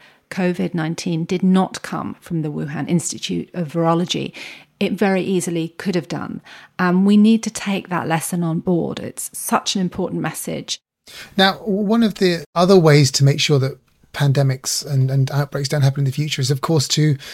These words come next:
Speaker 2: limit the human interactions with wild animals as well, especially in places like wet markets where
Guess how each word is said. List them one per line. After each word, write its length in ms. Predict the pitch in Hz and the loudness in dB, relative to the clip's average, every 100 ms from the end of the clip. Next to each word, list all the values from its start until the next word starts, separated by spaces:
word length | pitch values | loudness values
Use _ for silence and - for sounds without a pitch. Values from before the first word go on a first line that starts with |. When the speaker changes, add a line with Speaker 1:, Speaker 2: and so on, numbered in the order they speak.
| - - | -18 2
Speaker 2:
limit 520 | 139 156 160 - - - | 4 6 4 0 -8 -4
the 100 | 139 | 0
human 540 | 123 - 160 143 135 | 0 2 2 6 6
interactions 720 | 139 135 139 151 - 147 135 143 | 4 2 2 0 0 0 0 0
with 240 | 135 - - | -2 -2 -2
wild 240 | 156 143 | 0 2
animals 540 | 160 220 147 117 117 135 | 2 2 0 -2 -4 -4
as 140 | 127 | -2
well, 200 | 170 135 | 0 0
especially 360 | 131 170 - 143 | 0 0 0 0
in 80 | |
places 340 | 135 139 - 131 | 0 -2 -2 -4
like 140 | 123 | -2
wet 160 | 143 135 | -2 0
markets 520 | 131 131 - 135 - | 0 0 -4 -8 -4
where 260 | 127 123 | -2 -2